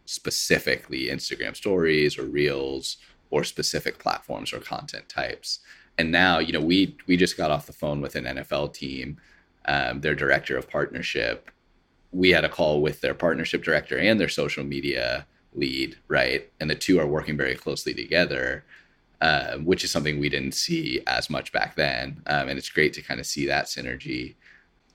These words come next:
A-, and they just sold a multi-million dollar sponsorship package that's focused on social only. And specifically stories is where they're getting consistent views, consistent value to their partners. And that's all being executed through Slate,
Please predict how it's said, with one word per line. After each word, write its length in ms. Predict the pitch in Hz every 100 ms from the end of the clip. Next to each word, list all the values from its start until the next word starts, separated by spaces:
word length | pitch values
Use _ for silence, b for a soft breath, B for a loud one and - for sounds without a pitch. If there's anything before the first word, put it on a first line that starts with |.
| - _ -
A-, 180 | 95 -
and 80 |
they 120 | 95 98
just 240 | 92 -
sold 540 | 85 76 80 76 73 - _ _ 78
a 60 |
multi-million 1000 | 76 76 78 - 76 71 73 76 76 69
dollar 420 | 67 58 62 67
sponsorship 640 | - - 50 - 92 - -
package 520 | 87 95 113 113 107
that's 220 | - 65
focused 580 | - - 67 - 71 -
on 140 | 64 64
social 520 | - - - 67 -
only. 520 | - 65 - - - - -
And 140 | 82
specifically 720 | - - - 123 117 87 73
stories 640 | - 80 80 71 67 60
is 140 | 64 -
where 160 | 69
they're 180 | 67 67
getting 480 | 64 60 58 62 65 - b b
consistent 640 | - 80 - 87 - 65
views, 320 | 67 71 69
consistent 520 | - 71 - - 71 62
value 300 | 64 60 64
to 140 | -
their 140 | 50
partners. 520 | - - 69 62 60 -
And 100 | 78
that's 200 | 71 -
all 160 | 69
being 260 | 71 64 -
executed 580 | - - - 69 52 -
through 120 | -
Slate, 440 | - 64 50 50